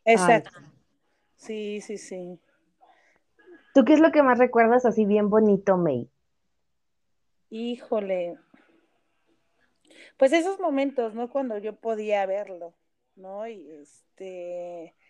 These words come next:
Speaker 1: pues las pláticas igual por vía telefónica, ¿no? Que entonces, la verdad, agradezco que no, ah,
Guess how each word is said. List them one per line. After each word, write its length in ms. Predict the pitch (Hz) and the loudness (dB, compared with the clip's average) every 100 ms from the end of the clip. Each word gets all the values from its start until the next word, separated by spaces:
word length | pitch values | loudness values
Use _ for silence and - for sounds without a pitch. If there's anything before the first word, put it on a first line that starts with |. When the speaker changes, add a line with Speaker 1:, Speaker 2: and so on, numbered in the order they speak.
| _ _ | _ _
Speaker 1:
pues 160 | 214 | -8
las 220 | 220 220 208 | -4 -6 -6
pláticas 560 | 233 233 202 202 190 | -10 -10 -14 -16 -16
igual 260 | 202 202 202 | -10 -10 -10
por 160 | 202 | -12
vía 220 | 190 190 190 | -12 -14 -12
telefónica, 800 | 175 175 - 214 214 - 180 175 | -14 -14 -12 -12 -12 -14 -16 -12
¿no? 260 | 196 233 | -12 -12
Que 640 | - 202 196 190 180 180 - _ _ _ _ _ | -10 -8 -6 -6 -8 -12 -18 _ _ _ _ _
entonces, 480 | 254 254 254 233 247 | -12 -10 -6 -6 -6
la 120 | 220 | -6
verdad, 240 | 185 202 226 | -4 -2 -2
agradezco 840 | 208 185 185 196 214 - 285 330 | -4 -8 -10 -10 -10 -10 -10 -8
que 140 | 262 220 | -10 -12
no, 340 | 220 220 214 | -10 -10 -8
ah, 280 | 214 202 | -10 -10